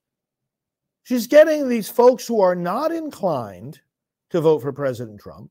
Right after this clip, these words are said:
and won't be in the general to vote for her in the primary. Okay, so what are you saying? What I'm saying is, what does that do to the voter files? Th-, y-, y-,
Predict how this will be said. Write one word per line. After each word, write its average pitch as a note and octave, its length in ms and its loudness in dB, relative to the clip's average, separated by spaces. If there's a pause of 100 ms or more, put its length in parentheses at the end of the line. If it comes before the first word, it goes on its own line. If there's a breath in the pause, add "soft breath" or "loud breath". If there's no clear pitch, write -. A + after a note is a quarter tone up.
(120)
and D3+ 180 -8
won't G#3 320 0
be D#3+ 180 0
in D#3 80 -8
the C#3 100 -10
general A#2+ 640 -12 (840)
to G#3+ 100 6
vote G#3+ 140 6
for G#3 160 2
her G3 140 0
in F3+ 80 -4
the E3+ 80 -6
primary. G3+ 520 -8 (140)
Okay, - 320 -4 (120)
so A2 360 -8
what C3+ 180 -6
are C3+ 40 -8
you C#3 120 -4
saying? A#2+ 320 -8 (480)
What D4 140 -2
I'm B3 100 -4
saying D#4+ 380 -4
is, A2+ 340 -10 (1160)
what D4 120 -8
does D4+ 120 -2
that D4 180 2
do D4+ 160 -2
to C4+ 120 -4
the A3+ 100 -2
voter E4 280 -4
files? - 600 -16 (1500)
Th-, - 180 -18
y-, B3 160 -14
y-, B3+ 380 -18